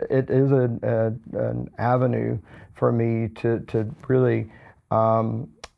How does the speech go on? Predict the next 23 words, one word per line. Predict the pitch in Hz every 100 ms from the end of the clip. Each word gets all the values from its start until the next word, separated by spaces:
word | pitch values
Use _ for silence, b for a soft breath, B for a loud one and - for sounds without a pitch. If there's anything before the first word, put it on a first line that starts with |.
| _ _ _ _ -
use | 123 131 143 131
the, |
my | 123 123
skills | 120 127 123 113
in | 107
educating | 113 113 117 107 110
other | 110 107
aesthetic | - 98
providers | - 98 120 123 - 117
that | 104
I | 107 98 -
appreciate | - 113 - 104 123 113 131
and | 110 113
that | 113 113 -
I, | 113 120
I | 113
like | 117 113 113
the | 110
opportunity | 110 107 113 113
to | 110
have | 104 107 123
with | 110
them. | 110 113